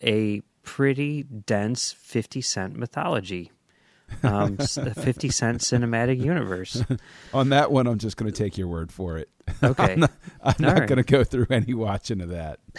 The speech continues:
Speaker 2: Not at all. <laughs>
Speaker 1: We could do Morning Glory for this show, you know,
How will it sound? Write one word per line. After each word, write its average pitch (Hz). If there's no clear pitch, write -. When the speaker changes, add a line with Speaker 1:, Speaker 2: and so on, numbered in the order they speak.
Speaker 2:
Not 110
at 98
all. 85
<laughs> -
Speaker 1:
We 208
could -
do 185
Morning 131
Glory 135
for 101
this 101
show, 185
you 104
know, 87